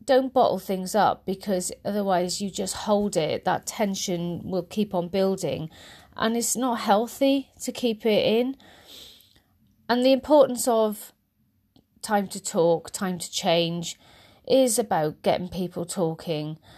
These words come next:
um, and realising that you're not on your own, that people do care. Not everyone does, not everyone is gonna get it, but the majority of people do. And the stats speak for themselves.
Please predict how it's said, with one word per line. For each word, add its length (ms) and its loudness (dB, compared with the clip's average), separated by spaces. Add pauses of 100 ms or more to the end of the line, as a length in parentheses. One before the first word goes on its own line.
(280)
um, 360 0 (120)
and 240 2
realising 560 0
that 160 -2
you're 120 2
not 380 2
on 160 -2
your 220 0
own, 420 -2 (600)
that 300 2 (240)
people 300 0
do 300 2
care. 480 0
Not 260 0
everyone 520 2
does, 340 4
not 160 -2
everyone 420 2
is 140 -4
gonna 200 -4
get 340 0
it, 240 4 (360)
but 120 -2
the 60 -2
majority 600 2
of 100 -8
people 340 -4
do. 500 0 (400)
And 180 -4
the 40 -6
stats 380 0
speak 360 -2
for 100 -8
themselves. 720 2